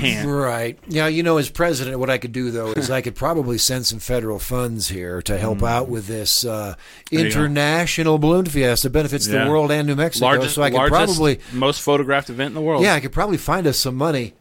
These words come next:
Speaker 2: to, uh, improve that complex. That's
Speaker 1: Cool.
Speaker 2: one of the things I could do, whether you like me or not, as a
Speaker 1: Yeah.
Speaker 2: New Mexican in the White House. Uh, yeah, I remember where I came from.
Speaker 1: Yeah.
Speaker 2: And, uh, you know, federal money is a lot bigger than state money. So,
Speaker 1: Yeah,
Speaker 2: you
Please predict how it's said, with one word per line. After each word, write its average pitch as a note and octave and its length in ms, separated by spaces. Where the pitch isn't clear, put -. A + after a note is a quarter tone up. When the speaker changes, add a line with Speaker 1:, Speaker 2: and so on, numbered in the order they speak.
Speaker 2:
to, C3+ 340
uh, B2 300
improve B2+ 540
that B2 240
complex. B2 540
That's B2+ 120
Speaker 1:
Cool. C3 120
Speaker 2:
one D3 80
of C#3 60
the C3+ 80
things C#3 280
I B2+ 100
could A#2 180
do, C3+ 240
whether A#2+ 220
you A#2 140
like C3+ 260
me B2+ 140
or A2 100
not, A#2 380
as B2 200
a G2+ 40
Speaker 1:
Yeah. F#2 80
Speaker 2:
New A2+ 80
Mexican C3 500
in B2 120
the A#2 80
White C#3 220
House. A2 400
Uh, B2 300
yeah, B2+ 160
I A#2+ 40
remember C3 340
where A#2 120
I A2 60
came B2+ 300
from. D#2+ 340
Speaker 1:
Yeah. F#2 220
Speaker 2:
And, A2+ 300
uh, G#2+ 240
you D#3 120
know, A2+ 260
federal D#3+ 360
money C3 220
is A#2 100
a A#2+ 60
lot B2 160
bigger A#2+ 240
than G#2 160
state C#3+ 340
money. F#2+ 300
So, G2+ 400
Speaker 1:
Yeah, - 20
Speaker 2:
you A2+ 40